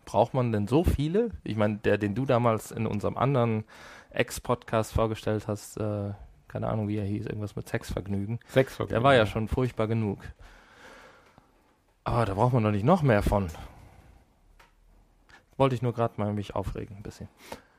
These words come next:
Speaker 1: So, <laughs> jetzt darfst du wieder.
Speaker 2: Nein, nein, ist schon in Ordnung. Wann kommen wir denn mal nach Spotify?
Speaker 1: Ja, das
Speaker 2: Hast du
Speaker 1: frag
Speaker 2: da
Speaker 1: ich
Speaker 2: noch
Speaker 1: auch.
Speaker 2: mal nachgehakt?
Speaker 1: Hat sich da noch mal einer beschwert vielleicht? Ihr könnt ja mal eine Petition starten. Wollen wir,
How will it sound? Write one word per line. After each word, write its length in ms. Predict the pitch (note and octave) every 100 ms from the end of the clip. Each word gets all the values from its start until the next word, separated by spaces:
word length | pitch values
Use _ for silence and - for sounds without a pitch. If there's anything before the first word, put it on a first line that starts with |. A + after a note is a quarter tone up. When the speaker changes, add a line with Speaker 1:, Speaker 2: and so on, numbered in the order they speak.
| _
Speaker 1:
So, 180 | - A#2 - -
<laughs> 160 | -
jetzt 240 | B2 - -
darfst 240 | - -
du 120 | G#2+
wieder. 200 | G#2+ - - - - - - -
Speaker 2:
Nein, 160 | - C4+
nein, 220 | C#4 F3
ist 120 | B2+ -
schon 100 | -
in 120 | B2+
Ordnung. 340 | A2 F#2 F#2 F#2+ - - - _ -
Wann 180 | F#3 G#3+
kommen 180 | G#3
wir 80 | A#3
denn 100 | B3+
mal 120 | B2 A2+
nach 140 | G2+
Spotify? 540 | - A2 G2+ - A#2 B2 - - _ _ _ - - - - -
Speaker 1:
Ja, 100 | C#3+
das 100 | C3+
Speaker 2:
Hast 100 | D#3+
du 40 | D#3
Speaker 1:
frag 80 | D3
Speaker 2:
da 60 |
Speaker 1:
ich 40 | C#3
Speaker 2:
noch 80 | C3+
Speaker 1:
auch. 40 |
Speaker 2:
mal 100 | C3
nachgehakt? 600 | A#2+ G#2 - E2+ F#2 F#2+
Speaker 1:
Hat 180 | D3 -
sich 180 | - C3
da 120 | C3+
noch 140 | C3
mal 140 | B2+ B2+
einer 220 | B2 B2+
beschwert 400 | A2 - D#3+ F3+
vielleicht? 520 | - E3+ E3+ E3 - - - _ _ _ _ _ _ _ - -
Ihr 100 | -
könnt 180 | B2 B2
ja 60 | B2
mal 60 | A2+
eine 80 | G#2+
Petition 500 | B2+ A2+ - C#3+ D3+
starten. 460 | - F#2 F#2+ -
Wollen 140 | G#2 A#2
wir, 140 | G3